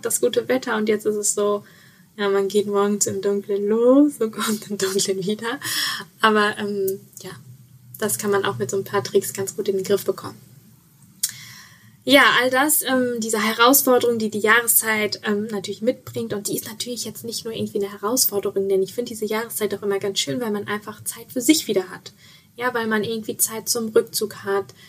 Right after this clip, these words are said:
vielleicht mal wieder mehr zu meditieren, mal zu journalen, mal irgendwie sich zurückzuziehen oder auch so Sachen, da komme ich gleich noch drauf, meine Tipps, ähm, irgendwie wieder was zu machen, was man drin machen kann, weil man bei gutem Wetter ein schlechtes Gewissen <laughs> dazu hat und lieber was draußen macht. Und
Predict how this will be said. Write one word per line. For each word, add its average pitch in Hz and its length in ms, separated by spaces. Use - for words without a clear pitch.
vielleicht 226 340
mal 220 140
wieder 220 160
mehr 220 220
zu - 120
meditieren, 226 800
mal 214 140
zu 233 140
journalen, 214 840
mal 226 80
irgendwie 226 240
sich 233 220
zurückzuziehen 226 600
oder 214 240
auch - 100
so - 140
Sachen, 226 340
da 214 100
komme 226 180
ich 220 80
gleich 214 200
noch 214 120
drauf, - 300
meine 208 240
Tipps, - 420
ähm, 220 180
irgendwie 220 320
wieder 214 200
was 214 160
zu 214 120
machen, 214 360
was 202 180
man 208 200
drin 330 320
machen 196 260
kann, 196 380
weil 202 140
man 208 420
bei 214 260
gutem 294 400
Wetter 262 240
ein 285 60
schlechtes 320 420
Gewissen 339 420
<laughs> 208 140
dazu 226 260
hat 220 220
und 226 160
lieber 226 220
was 247 140
draußen 285 380
macht. 185 380
Und 208 360